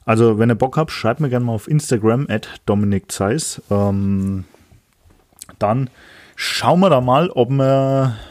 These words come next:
da eine Sonderfolge noch machen, weil ich denke, es ist trotzdem wichtig, ähm, zu wissen, wie man strukturiert auch das Jahr plant.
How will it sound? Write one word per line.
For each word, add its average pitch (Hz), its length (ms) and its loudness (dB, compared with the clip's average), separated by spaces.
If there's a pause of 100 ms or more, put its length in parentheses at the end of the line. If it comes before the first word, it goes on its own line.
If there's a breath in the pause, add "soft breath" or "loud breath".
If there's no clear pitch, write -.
(180 loud breath)
da 120 500 0 (140)
eine 135 140 -2
Sonderfolge 160 600 0
noch 101 100 0
machen, 92 400 -2
weil 101 300 2 (340 loud breath)
ich 101 140 -8
denke, 123 240 2
es 113 60 0
ist - 120 -10
trotzdem 120 400 0
wichtig, 139 560 -6
ähm, 107 420 2
zu 107 200 -6
wissen, 123 440 2
wie 135 540 -6
man 117 220 -2
strukturiert 117 840 0
auch 113 300 -2
das - 280 -6
Jahr 98 300 -4
plant. 98 600 -4